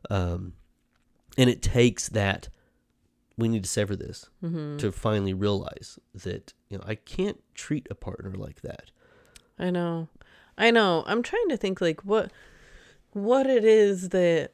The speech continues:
Speaker 2: <clears throat> that actually makes people change, though. And, I mean, I know that not everybody is going to have a realization or an epiphany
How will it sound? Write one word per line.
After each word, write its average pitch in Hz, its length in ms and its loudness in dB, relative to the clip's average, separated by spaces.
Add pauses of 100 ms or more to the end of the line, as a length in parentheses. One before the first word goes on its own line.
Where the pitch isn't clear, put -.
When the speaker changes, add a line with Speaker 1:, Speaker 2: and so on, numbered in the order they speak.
(200)
Speaker 2:
<clears throat> - 240 -20
that 190 500 -4
actually 214 560 0
makes 170 420 -2
people - 420 -4
change, - 640 -10
though. - 360 -8 (320)
And, 170 760 2 (640)
I 202 60 0
mean, 220 160 4
I 214 260 6
know 214 180 4
that 202 220 2
not 180 480 2
everybody 170 640 4
is 180 200 2
going 147 420 -2
to 143 420 -2 (680)
have 156 520 0
a 165 100 4
realization 151 1000 0
or 147 120 -2
an 151 100 -4
epiphany 147 680 -4